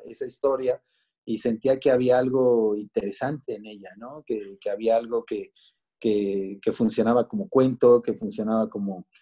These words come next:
como, como algo que, que, que tenía trasfondo, que tenía muchas capas, ¿no? Entonces, eso es lo que yo quiero en una, en un cuento o en algo, ¿no? Que,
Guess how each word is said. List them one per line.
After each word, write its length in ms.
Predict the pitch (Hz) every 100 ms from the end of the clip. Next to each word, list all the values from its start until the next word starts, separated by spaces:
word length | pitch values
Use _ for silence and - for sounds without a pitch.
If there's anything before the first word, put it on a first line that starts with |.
| _ _ _
como, 560 | - 107 104 104 101 104
como 280 | _ - 104
algo 420 | 117 135 123 113
que, 180 | - 110 -
que, 260 | - 104 104
que 100 | 104
tenía 580 | 107 101 113 113 110 101
trasfondo, 680 | 104 95 - 120 120 113 110
que 120 | 107
tenía 240 | 110 107 110
muchas 340 | 110 107 -
capas, 600 | 120 107 - 101 101 -
¿no? 200 | 110 110
Entonces, 500 | 110 117 107 110 - _ _ _ _ _ _ _ _ _ -
eso 220 | 147 131
es 60 | 117
lo 120 | 113
que 180 | - 104
yo 160 | 113 -
quiero 300 | 123 113 107
en 120 | 104
una, 380 | 107 110 104 101
en 140 | 107
un 120 | 110
cuento 460 | 104 117 123 - 101
o 80 | 98
en 120 | 101
algo, 360 | 123 123 107 101
¿no? 180 | 117
Que, 200 | 120 107